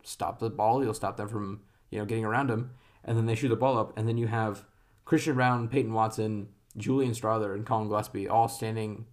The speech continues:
somewhere, not boxing out. None of those guys are, feel like guys who will box you out. Peyton Watson is not a big guy. He's tall and athletic, but he's not strong. He's not bulky. He's not an Aaron Gordon box you out. He's not a Nikola Jokic box you out. He's not a,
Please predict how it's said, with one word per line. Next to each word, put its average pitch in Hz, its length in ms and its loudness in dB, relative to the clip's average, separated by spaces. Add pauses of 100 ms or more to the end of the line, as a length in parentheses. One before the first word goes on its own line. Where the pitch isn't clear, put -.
(180)
somewhere, 113 560 -4 (180)
not 110 280 0
boxing 113 320 0
out. 110 220 -8
None 170 140 6
of 143 60 -2
those 113 140 -2
guys 104 200 -4
are, 104 60 -6
feel 117 180 -2
like 104 140 -2
guys 104 220 2
who 110 80 0
will 98 80 0
box 107 300 0
you 107 100 -4
out. 104 200 -6 (560)
Peyton 185 260 6
Watson 127 280 0
is 107 100 -4
not 117 180 0
a 104 40 -2
big 101 240 -6
guy. 98 420 0 (280)
He's 117 420 0
tall 120 400 2
and 104 80 0
athletic, 110 460 -2
but 107 80 2
he's 113 120 0
not 117 180 -2
strong. 107 340 -2
He's 123 120 2
not 107 200 -2
bulky. 123 300 0
He's 113 180 -2
not 113 180 0
an 104 160 0
Aaron 110 280 -2
Gordon 107 260 2
box 92 280 -2
you 92 100 -6
out. 90 220 -4 (580)
He's 110 180 0
not 101 80 -2
a 101 80 -4
Nikola 101 200 -2
Jokic 165 300 4
box - 220 -6
you 92 80 -6
out. 95 80 -6
He's 110 100 -2
not 98 160 -4
a, 98 160 -6